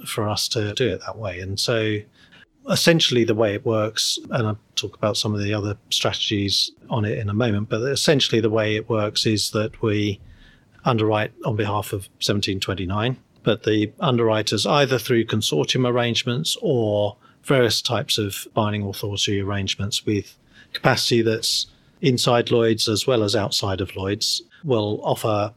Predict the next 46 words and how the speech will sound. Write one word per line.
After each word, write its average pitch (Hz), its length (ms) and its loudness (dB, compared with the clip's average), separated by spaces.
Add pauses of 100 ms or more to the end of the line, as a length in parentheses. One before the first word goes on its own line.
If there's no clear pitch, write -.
additional 113 440 -2
lines 95 520 -4
on 98 160 0
the 95 60 -4
placement 95 500 -6
that 104 80 -10
we 92 180 -4
see. 82 400 -2
So 107 220 -2
there's 110 220 2
always 120 280 4
a 107 180 0 (200)
strong 127 240 2
alignment 107 440 0
of 107 100 -6
interest 104 500 -2 (160)
between 104 360 -2
what 107 160 -4
we 104 80 -4
do 104 460 -2
on 110 140 0
the 101 60 -2
syndicate 123 540 2 (320)
with 113 460 -2 (100)
our 104 420 0 (360)
capacity - 460 -4
providers 95 720 -2
that 101 240 -4
sit - 260 0
alongside 95 600 -2
us. 92 120 -6
So 101 420 0 (320)
some 151 200 2
of 123 100 2
those 123 240 4
are 120 120 2
offering 113 460 0
different 123 520 0
paper 107 260 0
to - 120 -6
Lloyd's, 101 500 0 (120)
obviously, 120 420 2
and 110 160 2
so 104 240 0
there 104 280 0
are 101 360 2